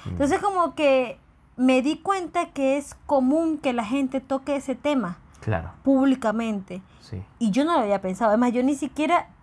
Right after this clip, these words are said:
Speaker 2: eh, por mi cabeza pasó simplemente publicarlo, "Busco otro single". O sea, no.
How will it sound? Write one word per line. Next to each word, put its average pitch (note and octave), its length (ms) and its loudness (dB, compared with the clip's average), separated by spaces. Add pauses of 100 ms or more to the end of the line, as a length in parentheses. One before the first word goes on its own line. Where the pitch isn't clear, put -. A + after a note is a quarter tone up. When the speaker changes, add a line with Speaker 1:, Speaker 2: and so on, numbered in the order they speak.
(440)
Speaker 2:
eh, C4 80 -2
por C#4 320 4
mi C#4 140 0
cabeza C4 400 -4
pasó F4+ 380 -4 (800)
simplemente D#4+ 640 0
publicarlo, D4 880 0 (100)
"Busco C4+ 340 2
otro D4+ 180 2
single". A#3+ 340 -4
O - 20 -18
sea, D#4 160 -2
no. F4+ 240 -4